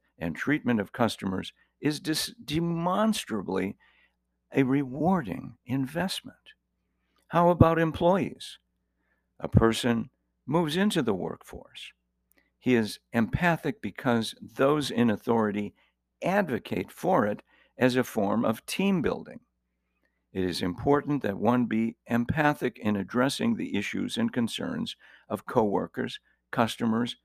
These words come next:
and stakeholders. Employees who feel that they are gotten as a possibility,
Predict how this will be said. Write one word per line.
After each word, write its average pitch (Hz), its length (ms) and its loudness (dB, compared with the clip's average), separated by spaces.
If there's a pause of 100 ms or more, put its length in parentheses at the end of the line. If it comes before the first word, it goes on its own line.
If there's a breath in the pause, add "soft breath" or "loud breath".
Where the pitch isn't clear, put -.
(120)
and 131 140 0
stakeholders. - 960 -6 (1300)
Employees 170 680 2
who 135 140 -2
feel 156 360 0
that 117 200 0
they 120 240 2
are - 380 -2 (420)
gotten 180 600 -2
as 127 200 0
a 120 60 2
possibility, 117 880 0